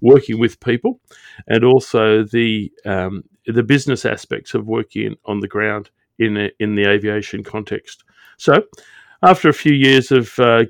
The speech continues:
just getting those, that time up and I guess learning that lesson, uh, around that flying wasn't for me, I then made a mid-course correction and started to p-, pursue career, an aviation career on the ground.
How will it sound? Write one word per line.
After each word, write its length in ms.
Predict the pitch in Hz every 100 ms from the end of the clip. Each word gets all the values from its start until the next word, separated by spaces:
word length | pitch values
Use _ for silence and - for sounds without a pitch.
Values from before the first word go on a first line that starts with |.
| -
just 180 | 135 -
getting 200 | 127 117
those, 280 | 113 110 -
that 220 | 110 -
time 300 | 135 127 117
up 160 | 107 120
and 160 | 107
I 100 | 139
guess 260 | 156 160 -
learning 280 | 139 127 120
that 160 | -
lesson, 400 | 117 - 117 110 _ _ -
uh, 300 | 101 101 101 -
around 480 | 107 107 104 107
that 160 | - -
flying 340 | 147 208 151
wasn't 340 | 95 - - -
for 100 | 110
me, 200 | 117 117
I 120 | 117
then 220 | 117 117
made 200 | 117 113
a 80 | 104 _
mid-course 520 | 120 127 - 131 120
correction 520 | - 135 131 - 127 123 _ -
and 100 | 117
started 400 | - 123 117 110
to 60 | -
p-, 300 | - 123 -
pursue 480 | - 120 - 120 113 _ _ -
career, 440 | 131 131 127 113
an 140 | 110
aviation 640 | 123 - 120 113 107 - 113
career 340 | - 110 107
on 80 | 110
the 80 | 110
ground. 400 | 185 220 117